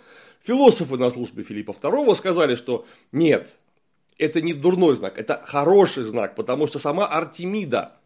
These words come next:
отвлеклась от собственного святилища, чтобы посмотреть на рождение,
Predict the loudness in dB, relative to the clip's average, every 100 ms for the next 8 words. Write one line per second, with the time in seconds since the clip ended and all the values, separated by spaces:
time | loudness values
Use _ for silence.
0 | _ _ _ _ -10 -6 -2 -2 2 2
1 | 2 -2 -4 -2 -6 -6 -8 -6 -8 -8
2 | -6 -6 -6 -6 -6 -6 -8 -4 -2 -2
3 | -2 -4 -4 -2 -2 -2 -4